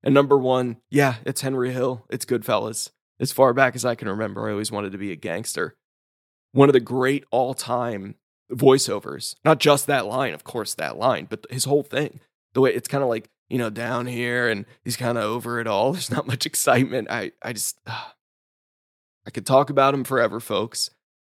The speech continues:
I love Ray Liotta. In terms of what are you watching, I'm gonna be watching a lot of these. Just go watch a Ray Liotta movie.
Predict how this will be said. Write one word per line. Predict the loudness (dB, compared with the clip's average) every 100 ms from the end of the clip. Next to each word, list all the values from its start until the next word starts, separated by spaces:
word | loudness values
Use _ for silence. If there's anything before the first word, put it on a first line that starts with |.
| _ _
I | 2
love | 8 8 8
Ray | 4
Liotta. | 4 4 4 4 4 2 0
In | -4
terms | -4 -2 0
of | 0
what | 2 2
are |
you | 2
watching, | 4 6 6 2 -2 -4 -8 -8
I'm | -4
gonna | 0
be | 2
watching | 6 6 6 0
a | 0
lot | 2 2
of | 0
these. | -4 -4 -8 -10 -10
Just | 4
go | 8
watch | 10 8 6
a | 0
Ray | 2
Liotta | 2 2 2 0
movie. | -4 -6 -8